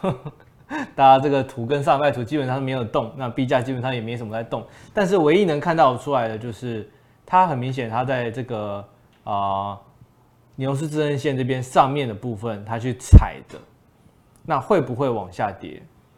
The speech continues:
呃，几率也是有。那我这边的看法，我觉得它会再往下跌一些。跌到哪里？这是上周二十四小时，那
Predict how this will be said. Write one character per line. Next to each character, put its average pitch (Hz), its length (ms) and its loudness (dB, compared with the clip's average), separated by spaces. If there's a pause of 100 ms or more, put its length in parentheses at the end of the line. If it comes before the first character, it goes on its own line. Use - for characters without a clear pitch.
(760)
呃， 98 420 -8
几 180 240 -2
率 175 240 2
也 101 180 -8
是 135 200 -6
有。 113 240 -6 (180)
那 123 240 -4
我 120 260 -4
这 127 120 -4
边 185 120 0
的 151 60 -2
看 139 180 2
法， 98 140 -2
我 110 280 -6
觉 117 140 -4
得 147 160 0
它 147 220 0
会 139 140 -2
再 131 140 -2
往 92 140 -4
下 113 140 -8
跌 104 220 -12
一 92 200 -8
些。 107 240 -14 (1120)
跌 120 140 -8
到 139 160 2
哪 107 140 -4
里？ 98 180 -10
这 175 80 -4
是 165 80 0
上 160 180 2
周 147 140 4
二 139 80 2
十 139 60 -12
四 143 100 -6
小 98 160 -4
时， 92 300 -16
那 127 120 -6